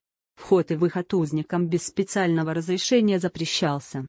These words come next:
За самовольный выход в лучшем случае полагалась тюрьма, обычно — расстрел.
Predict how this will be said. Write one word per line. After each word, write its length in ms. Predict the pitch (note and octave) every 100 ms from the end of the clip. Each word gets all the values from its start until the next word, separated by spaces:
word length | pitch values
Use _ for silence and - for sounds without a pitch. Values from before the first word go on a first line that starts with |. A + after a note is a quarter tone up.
| -
За 180 | - F3
самовольный 580 | E3+ G3 F#3+ F#3+ G#3 G#3
выход 360 | F#3+ F3+ E3 -
в 100 | E3+
лучшем 400 | D#3 D3+ F3 E3+
случае 500 | - C#4 D4 G3 D#3+
полагалась 580 | A3+ A#3+ G#3+ F#3 F3+
тюрьма, 440 | - F#3+ G3+ D#3 C#3 - -
обычно — 600 | F#3 G3 C#4+ - D#3+ C3 - -
расстрел. 640 | F#3 G3 - - D3 C#3